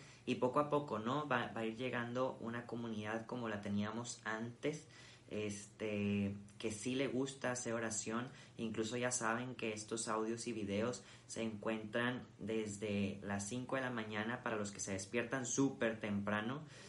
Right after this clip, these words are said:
y quieran hacer oración en horario México.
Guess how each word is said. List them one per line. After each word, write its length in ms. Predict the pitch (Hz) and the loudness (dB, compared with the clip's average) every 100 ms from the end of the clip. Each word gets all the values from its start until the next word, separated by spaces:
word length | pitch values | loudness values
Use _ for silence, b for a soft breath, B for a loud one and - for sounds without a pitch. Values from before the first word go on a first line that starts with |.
| B - | B 0
y 160 | 113 | 0
quieran 280 | 107 104 110 | 2 0 0
hacer 220 | 120 - | 0 0
oración 420 | 117 117 - 110 113 | 0 2 0 0 0
en 120 | 120 | 2
horario 560 | 104 101 104 113 120 - | 4 6 6 4 0 0
México. 680 | 104 113 - 147 - 202 | 0 -2 -4 -4 -2 -2